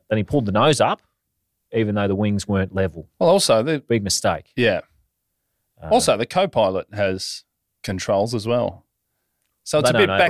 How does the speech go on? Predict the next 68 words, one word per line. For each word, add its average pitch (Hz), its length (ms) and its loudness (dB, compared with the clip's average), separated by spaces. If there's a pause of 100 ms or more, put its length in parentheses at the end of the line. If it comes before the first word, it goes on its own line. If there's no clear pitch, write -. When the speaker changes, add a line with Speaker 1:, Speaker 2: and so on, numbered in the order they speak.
Speaker 1:
override 170 140 2
them. - 60 -4
Speaker 2:
driving, 131 540 0
but 117 160 -2
also 117 400 0
you 98 260 -4
could 101 120 -12
do 104 140 -2
something 104 260 -6
about 90 180 -6
Speaker 1:
I - 20 -2
Speaker 2:
it. 127 40 -2
Speaker 1:
don't 123 160 0
know. 98 200 -4
You 117 100 -6
gotta 104 140 0
punch 104 380 -4
Speaker 2:
Yeah. 98 40 -6
Speaker 1:
him 95 60 -4 (100)
out. 120 80 -6
You 107 80 -4
gotta 101 160 0 (120)
n-, 117 180 -4
render 110 220 0
him 92 80 0
unconscious 90 520 -4
to - 80 -12
make 92 120 -2
Speaker 2:
Yeah. 95 100 0
Speaker 1:
your 107 160 0 (280)
controls 87 420 -2
work, 87 200 -2
don't 104 200 -4
you? 135 140 0
Speaker 2:
<laughs> 110 60 -8 (340)
Speaker 1:
You 117 80 -4
can't 107 220 0
override 98 540 2
the 87 80 -12
controls. 92 500 -2 (160)
Speaker 2:
Well, 107 180 2
it's - 120 -6
Speaker 1:
Otherwise, 107 240 4
Speaker 2:
happening. 98 100 -2
Speaker 1:
you 101 60 -6
just - 100 -14
fight 113 240 2
each 98 160 -8
other 87 180 -4
with 85 220 -12
the, 87 180 -8 (460)
Speaker 2:
Hmm. 120 280 -4 (300)
Speaker 1:
go, 101 60 -8
"You, 110 260 -4
you 120 140 -2
pull 110 180 -2
right, 98 220 2
I 98 80 2
pull 95 180 -4
left, 98 220 0
we'll 87 80 -12
go 92 140 0
straight 92 220 -4
ahead." 90 340 -6 (100)
You - 80 -4
reckon 92 140 -2
that 95 160 -2
works? 110 360 0